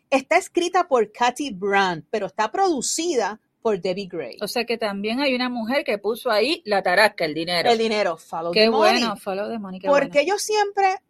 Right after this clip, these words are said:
Speaker 1: digo, y hay que fijarse en quién es la casa productora o quién es el productor o la productora, porque esos son los que van a permitir que la temática vaya o no vaya.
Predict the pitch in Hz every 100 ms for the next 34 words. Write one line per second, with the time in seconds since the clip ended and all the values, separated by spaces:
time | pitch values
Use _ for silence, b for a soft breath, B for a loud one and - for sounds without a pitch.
0 | _ _ _ _ - 214 302 277 185 139
1 | - _ _ - 220 202 214 208 285 277
2 | - 196 196 185 - - - 196 180 202
3 | 202 247 233 214 - - 214 196 _ 202
4 | 180 - 196 180 175 208 240 233 202 -
5 | 220 220 202 202 202 - 302 226 160 _
6 | _ _ _ 226 208 202 208 - 220 -
7 | 302 - 302 285 285 233 196 180 - 196
8 | 185 226 269 277 262 262 269 262 269 -
9 | 185 160 165 175 214 339 381 277 202 220
10 | 208 214 _ _ _ 180 220 311 381 320
11 | 202 185 185 170 156 156 135